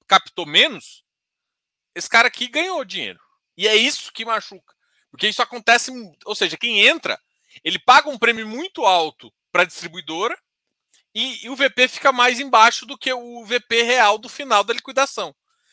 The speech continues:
E, ou seja, aí o prêmio é dividido. Então, quem ganhou foi a distribuição, o fundo cresceu, então a gestão de fato ganhou e o cotista tomou na cabeça, porque ele tomou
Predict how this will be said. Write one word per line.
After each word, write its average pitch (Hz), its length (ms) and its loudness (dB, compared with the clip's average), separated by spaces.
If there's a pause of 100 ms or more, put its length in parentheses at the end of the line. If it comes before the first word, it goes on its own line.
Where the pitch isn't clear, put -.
(120)
E, 214 100 -2
ou 247 80 4
seja, 160 360 0
aí 196 180 4
o 220 100 -6
prêmio 220 240 0
é - 20 -10
dividido. 220 520 -10 (460)
Então, 254 240 -2
quem 294 180 2
ganhou 262 300 6
foi 277 180 2
a 247 40 4
distribuição, 208 680 -4 (1300)
o 262 80 -10
fundo 254 320 -10
cresceu, 254 460 4
então 220 160 -8
a 202 40 -4
gestão 196 380 -4
de 190 100 -14
fato 196 300 2
ganhou 233 380 0
e 311 60 -8
o 320 100 -10
cotista 311 580 -4 (100)
tomou 339 240 -4
na 339 80 2
cabeça, 330 380 0
porque - 140 -10
ele - 80 -10
tomou 208 400 -10